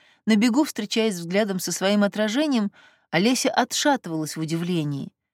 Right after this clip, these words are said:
Так не похожа она теперешняя на ту холеную, гладкощекую генеральшу, какой была всего лишь полтора года назад. «Это называется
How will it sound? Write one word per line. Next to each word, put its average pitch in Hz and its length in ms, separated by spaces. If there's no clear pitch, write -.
Так - 220
не 185 80
похожа 190 520
она 185 160
теперешняя 180 800
на 165 140
ту 202 160
холеную, 175 720
гладкощекую 175 880
генеральшу, 175 800
какой - 300
была 190 300
всего 190 300
лишь 190 180
полтора 190 440
года 185 260
назад. 175 540
«Это 240 220
называется 185 880